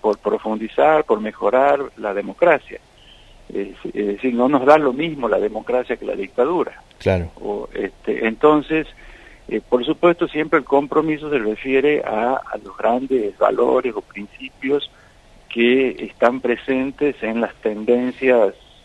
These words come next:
Speaker 1: prácticas e históricas que recorren la realidad social en el presente. Entonces, el pensar desde un lugar, el pensar desde,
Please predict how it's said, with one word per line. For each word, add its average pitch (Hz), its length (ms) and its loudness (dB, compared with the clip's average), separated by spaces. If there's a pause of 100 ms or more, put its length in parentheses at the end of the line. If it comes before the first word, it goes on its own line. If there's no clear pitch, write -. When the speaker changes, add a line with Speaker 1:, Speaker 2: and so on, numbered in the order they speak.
(220)
Speaker 1:
prácticas 117 720 0
e 113 100 -4
históricas 117 680 -2 (100)
que 92 160 -8
recorren 113 600 -2
la 104 100 -6
realidad 95 460 -2
social 117 680 0
en 98 140 -10
el 90 80 -8
presente. 110 720 0 (680)
Entonces, 123 540 2 (480)
el 110 220 -4
pensar 160 800 4 (240)
desde 127 680 -2
un 156 300 -4
lugar, 131 480 0 (300)
el 110 140 -8
pensar 113 540 -2
desde, 123 580 -2